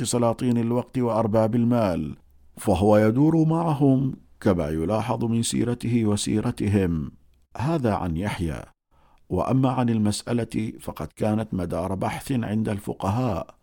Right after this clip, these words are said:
وهي بمثابة جس نبض ليعرف السائل مستوى المسؤول والمجيب،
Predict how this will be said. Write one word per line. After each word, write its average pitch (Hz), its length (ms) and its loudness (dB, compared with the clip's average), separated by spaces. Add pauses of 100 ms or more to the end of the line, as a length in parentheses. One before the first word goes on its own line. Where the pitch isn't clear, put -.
(600)
وهي 98 380 2
بمثابة 110 640 0
جس 127 340 0
نبض 123 600 2 (420)
ليعرف 90 380 0
السائل 113 520 0
مستوى 113 480 2
المسؤول 107 960 0
والمجيب، 101 1000 -2